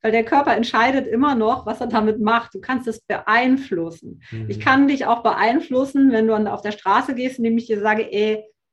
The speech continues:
Speaker 1: da ist jetzt rot, ich würde nicht über die Straße gehen, da kommt ein Auto." Aber wenn du trotzdem losrennst, werde ich das, nur dass ich mit dir rede, nicht ändern können. Dazu müsste ich dich festhalten. Und da die Epigenetik etwas ist, was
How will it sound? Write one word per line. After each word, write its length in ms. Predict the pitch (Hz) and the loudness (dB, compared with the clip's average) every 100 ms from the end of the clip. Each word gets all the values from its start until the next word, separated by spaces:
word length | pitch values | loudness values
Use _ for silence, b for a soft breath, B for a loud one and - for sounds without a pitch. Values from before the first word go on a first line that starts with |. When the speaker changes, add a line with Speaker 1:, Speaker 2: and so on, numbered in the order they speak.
| _ | _
Speaker 1:
da 200 | 226 233 | 2 2
ist 100 | 240 | 0
jetzt 200 | 233 208 | -2 -2
rot, 280 | 247 233 | 0 0
ich 160 | - 208 | 0 -2
würde 180 | 226 233 | -2 0
nicht 180 | 262 269 | 0 0
über 140 | 233 | -2
die 120 | 220 | -2
Straße 380 | - 202 240 240 | -4 -2 -2 -2
gehen, 240 | 220 226 | -2 0
da 120 | 220 214 | 0 -2
kommt 280 | 233 226 | 0 0
ein 80 | 220 | 0
Auto." 460 | - 233 160 156 151 B B - | 0 -2 -2 -10 -12 B B -4
Aber 200 | 220 240 | 0 2
wenn 120 | 254 | 0
du 80 | 254 | 0
trotzdem 380 | 294 294 262 | -2 -2 0
losrennst, 600 | 247 285 339 214 240 269 | 2 0 0 -2 -4 -4
werde 160 | 214 226 | -4 -6
ich 140 | 240 | -6
das, 280 | - 226 - - - | -4 -6 -8 -10 2
nur 280 | 233 294 | 6 6
dass 200 | 415 269 | 4 2
ich 100 | 277 | -2
mit 180 | 269 247 | -2 0
dir 140 | 220 214 | 2 2
rede, 300 | 262 214 190 | 2 0 0
nicht 220 | 220 262 | -2 -2
ändern 340 | 226 196 165 | -4 -4 -6
können. 180 | 160 160 | -12 -12
Dazu 200 | 180 226 | -8 -2
müsste 200 | 226 220 | -2 -2
ich 60 | 208 | -8
dich 240 | 208 - | -10 -8
festhalten. 800 | - - - - - - 160 160 B B B B | -6 -6 -6 -10 -8 -10 -16 -16 B B B B
Und 340 | - 214 214 | -2 0 0
da 420 | 190 202 208 208 - | 0 2 2 0 -4
die 340 | 185 202 208 | -10 -6 -4
Epigenetik 720 | 240 277 220 233 240 233 233 - | -2 -2 -2 0 0 -2 -6 -8
etwas 400 | - 208 - _ _ - | -10 -12 -14 _ _ -4
ist, 340 | - 277 277 208 | 0 2 0 -4
was 280 | 208 220 | -4 -4